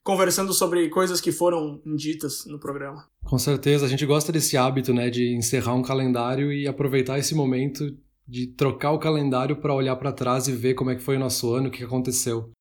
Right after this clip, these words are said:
Speaker 2: Que nem tu comentou, assim, é impossível a gente não tatear pelo assunto da pandemia.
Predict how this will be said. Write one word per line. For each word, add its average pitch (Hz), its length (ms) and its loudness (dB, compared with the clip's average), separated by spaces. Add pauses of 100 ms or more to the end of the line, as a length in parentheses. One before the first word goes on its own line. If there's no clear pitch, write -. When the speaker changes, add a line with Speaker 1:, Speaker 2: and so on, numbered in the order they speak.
(360)
Speaker 2:
Que 147 80 2
nem 160 100 6
tu 160 80 -6
comentou, 170 400 4
assim, 135 260 0
é 131 40 0
impossível 156 560 0
a - 20 0
gente 135 240 0
não 143 240 2
tatear 131 580 0
pelo 123 200 2
assunto 131 500 0
da 117 80 0
pandemia. 117 640 -2